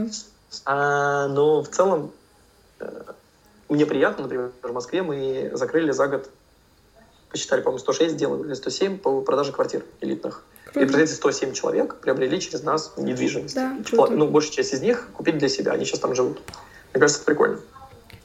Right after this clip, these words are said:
Speaker 1: Но ты планируешь, э, когда-нибудь, э, в мечтах что-то еще отстроить, нет? Может быть, лет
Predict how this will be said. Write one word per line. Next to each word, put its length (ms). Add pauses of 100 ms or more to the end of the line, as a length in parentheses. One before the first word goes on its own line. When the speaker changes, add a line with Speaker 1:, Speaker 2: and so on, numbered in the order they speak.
(140)
Speaker 1:
Но 80
ты 100
планируешь, 640
э, 240
когда-нибудь, 840
э, 340
в 120
мечтах 480
что-то 320
еще 580
отстроить, 600
нет? 180 (880)
Может 220
быть, 200
лет 360